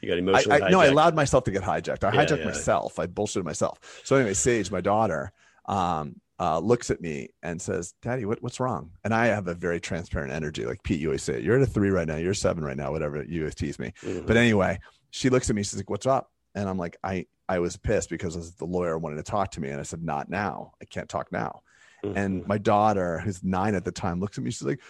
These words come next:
Speaker 2: "This is so," you know, s-, you know, I'll make up a name. "This is Diane, isn't it?"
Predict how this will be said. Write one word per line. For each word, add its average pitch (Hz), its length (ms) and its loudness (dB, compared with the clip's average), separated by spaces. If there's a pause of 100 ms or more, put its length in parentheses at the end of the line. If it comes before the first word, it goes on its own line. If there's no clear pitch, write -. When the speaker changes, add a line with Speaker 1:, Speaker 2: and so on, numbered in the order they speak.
(240)
Speaker 2:
"This 254 220 0
is 294 180 2
so," 143 460 2
you 131 120 2
know, 113 120 4
s-, 117 240 -4
you 143 200 0
know, 113 300 0
I'll 101 180 4
make 98 220 2
up 87 120 -2
a - 20 -6
name. 95 320 -2
"This 185 180 2
is 226 140 0
Diane, 233 500 4
isn't 226 340 2
it?" - 220 2